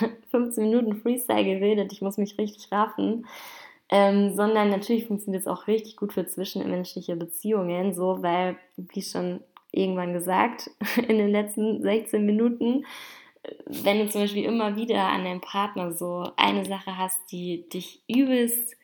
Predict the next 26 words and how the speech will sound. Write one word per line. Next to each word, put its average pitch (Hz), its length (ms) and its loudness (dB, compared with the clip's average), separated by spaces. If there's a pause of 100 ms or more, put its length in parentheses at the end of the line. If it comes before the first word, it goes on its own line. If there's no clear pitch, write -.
(580)
aggro 220 480 -4
macht 175 300 -6
oder 175 320 -6
wo 180 140 -8
du 180 100 -8
so 175 120 -14
denkst, 185 240 -8
"What 247 220 -6
the 247 160 -10
fuck, 240 240 -10
warum 214 160 -4
machst 233 200 -8
du 190 100 -10
das 185 100 -6
immer? 175 300 -6
Warum 220 180 -2
provozierst 220 640 -4
du, 214 200 -4
provozierst 233 640 2
du 202 60 -2
mich 185 220 -6
immer 185 220 -4
mit 180 220 -6
dem 185 100 -4
einen 196 320 2
Ding?" 226 380 0